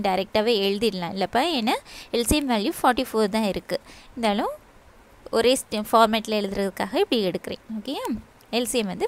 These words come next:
ஃபார்ட்டி ஃபோர் வரணும். இங்க eleven இருக்கு. eleven-ஐ ஃபோர் கொண்டு multiply பண்ணீங்கன்னா ஃபார்ட்டி ஃபோர். So, இங்கேயும் ஃபோர் கொண்டு multiply பண்றோம். இங்க minus, இங்க plus. So, minus.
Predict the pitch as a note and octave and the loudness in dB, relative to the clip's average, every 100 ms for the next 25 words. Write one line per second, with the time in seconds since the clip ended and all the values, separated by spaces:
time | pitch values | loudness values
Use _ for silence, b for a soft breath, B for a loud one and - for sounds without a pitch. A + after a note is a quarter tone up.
0 | - C4+ G#3 - G#3+ F#3+ G#3 F3+ F#3+ - | 0 0 0 -2 -2 -2 -6 -6 -6 -8
1 | B B B B D#4 F4+ D4 A3 A3 C4 | B B B B -4 -2 2 4 4 2
2 | A3 F3 - G3 F#3+ - B B A3 A3+ | 0 -4 -2 2 4 2 B B -2 0
3 | B3+ C4+ F#4+ D#5 - C4 B3+ B3+ C4 B3+ | 0 0 -2 -4 -4 4 4 4 2 2
4 | A#3+ A3+ A#3 A#3+ A#3+ A#3+ A#3 C4 A#4 - | -2 -2 -2 -2 0 0 -2 -4 -4 2
5 | G#4 - G#3+ - - - - D#4+ A#3+ B3 | 2 2 -2 -4 -6 -6 -2 -2 -2 -4
6 | C4+ F4+ - A#3 A3 A#3 G3+ B3 G3+ F3+ | -4 -4 -2 0 2 0 -2 -2 -2 -2
7 | F#3 F3+ - F3+ - - G#3 G#3 G3+ G3+ | -4 -2 -4 -6 -10 -10 -6 -4 -2 -2
8 | G#3 B3 A#4 C4+ A3 G3 - - - - | -2 -2 -2 -2 -2 -2 -2 -4 -4 -4
9 | A#3 C4 G3+ F3+ E3+ F3+ F#3+ E3+ | -2 -2 -2 -4 -6 -4 -4 -4